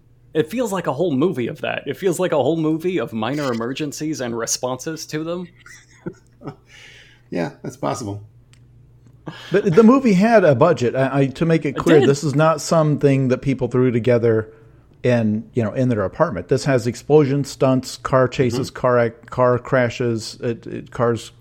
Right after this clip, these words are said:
Speaker 3: crashing into buildings. It's got the whole. It, it, it, it had real money. It was a real movie. It was a real effort to launch Shadoe Stevens as an action star. That's why so much of this is, is baffling, 'cause you don't typically.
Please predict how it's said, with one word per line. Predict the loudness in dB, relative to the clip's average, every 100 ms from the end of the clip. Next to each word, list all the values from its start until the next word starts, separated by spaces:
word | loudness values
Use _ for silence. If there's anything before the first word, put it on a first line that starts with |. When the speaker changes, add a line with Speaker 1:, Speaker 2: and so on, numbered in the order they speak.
| -18
Speaker 3:
crashing | -4 -2 0 -2 -2
into | -2 0
buildings. | 0 2 0 0 -2
It's | -6 -2
got | 0 0
the | -2
whole. | -2 0 0 0
It, | -2 0
it, | 0 2
it, | 2 2 0
it | 2
had | 2 4
real | 4 4
money. | 2 0 0
It |
was | -2 -2
a |
real | 2 2
movie. | 2 2 2 0 -2 -8 -20 _ 0
It |
was | 2 2
a |
real | 2 6 6 4
effort | 2 -4 -2
to | -2 0
launch | 0 0 -2 -6
Shadoe | -2 0 0 -2
Stevens | -4 -4 -4
as | -6 -6
an | -8 -8 -2
action | -2 -2 -6 -12
star. | -10 -10 -4
That's | -4 -2
why | 0 2 0
so | -2 -4
much | -4 -4
of | -6
this | -6 -6
is, | -10 -12 -20 -20 _ -20 -20 -20 -20 -10
is | -6 -6 -6
baffling, | -12 -4 0 0 -2 -10 -12 -4
'cause | -4 0
you | 2
don't | 4 2 -4 -4
typically. | 2 4 2 4 4 2